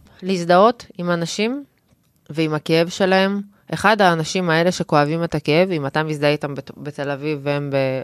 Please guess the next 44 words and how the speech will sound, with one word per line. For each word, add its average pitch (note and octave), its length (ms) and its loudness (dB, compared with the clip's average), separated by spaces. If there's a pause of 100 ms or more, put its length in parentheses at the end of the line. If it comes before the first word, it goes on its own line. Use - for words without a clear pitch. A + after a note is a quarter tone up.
(120)
הם D#3 100 -10
כבר D#3+ 160 -4
לא F#3 80 0
בעוטף D#3 380 -4
עזה, E3+ 220 2
כי C#3+ 120 -6
הם C3 140 -6 (120)
יצאו C#3 200 -4
לכל D3 220 -2
מיני D3 160 -2
מקומות, F3 380 0 (500)
אתה - 140 2
יכול G3 200 4
לבכות F#3 340 0
פה F3+ 140 2
את E3 100 -2
החיים D3+ 300 -4
שלך. F#3 240 0 (560)
אוקיי, F3+ 260 4
מצד G3 320 2
אחד G3+ 180 2
זה D#3+ 60 2
בסדר, E3+ 340 4
כי D3+ 100 -10
צריך D#3 180 -4
לשחרר D#3 380 -4
רגש. D3 380 -4 (400)
אבל D#3 120 2
אם G3+ 120 4
אתה F#3 120 -4
שוקע G3 340 0
בזה, B3 300 4 (800)
אותם G3+ 320 0
אנשים G3+ 300 -2
שאיבדו F3 360 -2
את F#3 100 -4
היקר E3+ 320 0
להם F3+ 240 0
מכל, G#3+ 260 0 (600)
לא G3+ 120 0
עזרת G#3+ 260 0
להם G#3 180 -2
בשום G#3 240 -6
דבר. G#3 220 0